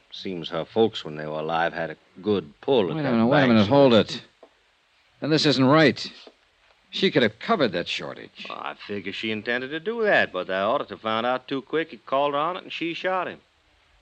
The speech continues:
Speaker 2: With a ten thousand dollar check in her hand?
Speaker 1: Well
Speaker 2: There isn't an auditor or a bonding company going that wouldn't prefer to turn up the cash and the person who took it.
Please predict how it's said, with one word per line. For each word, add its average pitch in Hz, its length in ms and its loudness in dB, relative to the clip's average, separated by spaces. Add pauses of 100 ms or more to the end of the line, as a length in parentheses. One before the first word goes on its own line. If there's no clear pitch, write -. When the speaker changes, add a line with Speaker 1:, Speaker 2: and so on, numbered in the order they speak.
(200)
Speaker 2:
With 131 140 -8
a 131 80 -4
ten 165 260 -2
thousand 151 360 2
dollar 139 220 4
check 170 280 2
in 180 80 2
her 175 100 6
hand? 170 400 2 (140)
Speaker 1:
Well 82 180 -12 (520)
Speaker 2:
There 214 120 2
isn't 165 220 6
an 160 100 4
auditor 135 460 6
or 113 60 6
a 113 40 2
bonding 120 380 2
company 117 320 -4
going 113 340 0
that 98 80 -4
wouldn't 95 220 -4
prefer 110 300 -4
to 101 80 -2
turn 117 200 -6
up 104 80 -4
the 101 100 -4
cash 131 460 0
and 117 100 -4
the 113 60 -2
person 117 300 -2
who 117 80 -2
took 160 240 0
it. 190 160 -2